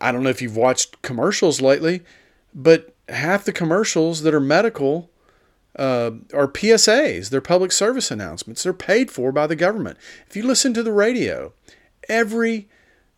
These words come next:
almost every ad on the radio is brought to you by the Ad Council.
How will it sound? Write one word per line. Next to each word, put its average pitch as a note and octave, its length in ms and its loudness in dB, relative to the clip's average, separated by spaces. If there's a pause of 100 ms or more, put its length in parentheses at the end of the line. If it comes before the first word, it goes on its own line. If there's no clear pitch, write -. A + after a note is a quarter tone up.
almost A#3+ 340 -2
every F3+ 460 2 (180)
ad C3 380 -2
on G2 100 -10
the G2+ 80 -8
radio G#2 580 -4
is G#2+ 160 -10
brought B2+ 280 -2
to C#3 100 -2
you B2 80 0
by A2+ 160 0
the A2+ 160 -6
Ad D3+ 260 0
Council. - 560 -12